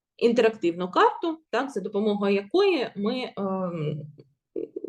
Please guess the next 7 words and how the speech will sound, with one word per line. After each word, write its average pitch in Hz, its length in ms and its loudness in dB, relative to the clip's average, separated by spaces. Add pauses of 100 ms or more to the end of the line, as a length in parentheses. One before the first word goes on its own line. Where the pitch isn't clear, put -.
(300)
будемо 220 360 6
демонструвати 208 680 8
учням, 202 580 4 (1300)
ем, 196 360 6 (680)
рельєф, 208 560 4
скажімо 165 420 -10
так. - 220 -16